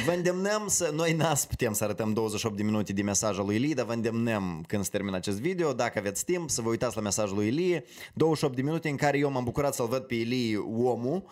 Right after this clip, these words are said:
în care el explică foarte clar, el, uh, argumentează ce s-a întâmplat, povestește și argumentează ce s-a întâmplat în cazul fetiței, uh, care i-a cerut ajutorul și acolo sunt niște semne de întrebare foarte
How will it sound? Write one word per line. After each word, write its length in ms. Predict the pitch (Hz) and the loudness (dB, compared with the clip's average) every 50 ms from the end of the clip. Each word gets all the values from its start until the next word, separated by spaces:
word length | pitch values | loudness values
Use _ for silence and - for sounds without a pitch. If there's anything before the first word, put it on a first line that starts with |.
| - - - - _ | -20 -20 -20 -20 _
în 100 | - 101 | -10 -4
care 200 | 95 120 117 117 | 0 0 2 2
el 160 | 117 113 113 117 | 2 2 2 0
explică 360 | 113 - - 147 147 139 - | 0 -2 -2 -2 -4 -2 -2
foarte 260 | - 127 117 107 - | -2 -2 -2 -2 -4
clar, 420 | - - 120 117 113 110 113 - - - | -4 -2 0 2 0 0 -2 -6 -6 -4
el, 220 | 131 143 160 151 | 0 0 2 2
uh, 140 | 147 143 120 135 131 127 127 | 2 2 2 2 2 2 2
argumentează 640 | - 127 131 131 139 135 131 123 143 135 131 117 110 | 0 0 0 0 0 -2 -2 0 0 0 0 0 -2
ce 160 | 107 - - 147 | -2 -2 -2 -2
s-a 120 | - 127 | -2 -2
întâmplat, 300 | 117 113 98 110 110 107 | -2 -2 0 0 0 0
povestește 560 | - 135 127 135 - 170 165 131 - - 110 | 0 -2 -2 -2 0 0 0 -2 -2 -4 -2
și 80 | 95 95 | -2 -2
argumentează 520 | 107 113 117 123 120 117 139 135 120 110 | -2 -2 -2 -2 -2 0 0 0 0 -2
ce 80 | 95 - | -2 -4
s-a 100 | - 123 | -2 -2
întâmplat 300 | 113 107 95 117 113 - | -2 0 0 0 0 0
în 80 | 110 | -2
cazul 300 | 101 - 113 110 101 101 | 0 0 0 2 0 0
fetiței, 600 | 95 - 113 98 - 117 113 87 110 110 131 143 - - - - - - - - - - - - | -2 0 -2 0 0 0 2 2 2 2 0 -2 -6 -12 -16 -16 -18 -20 -20 -20 -20 -18 -8 -4
uh, 340 | - 104 107 104 104 104 | -2 0 2 2 2 0
care 560 | 101 - 110 107 110 107 107 104 104 101 101 98 | 0 0 0 2 2 4 4 4 4 2 2 2
i-a 120 | 107 110 | 2 0
cerut 280 | 104 - 123 120 139 - | 0 0 0 0 0 0
ajutorul 420 | 135 117 104 90 - 110 107 113 | 0 0 0 0 2 2 2 2
și 100 | 113 - | 0 0
acolo 160 | 113 - 127 123 | 0 0 0 2
sunt 200 | - - 151 151 | 2 0 0 0
niște 220 | 139 - - - | -2 -2 -2 -2
semne 240 | - 139 135 127 120 | -2 0 0 0 0
de 100 | 104 107 | 0 0
întrebare 420 | 107 - 120 110 98 123 117 110 | 0 0 0 2 2 2 0 0
foarte 720 | 107 - - - - - 123 123 117 117 107 - 117 107 | -2 -6 -10 -6 0 2 4 4 4 4 2 -2 -4 -4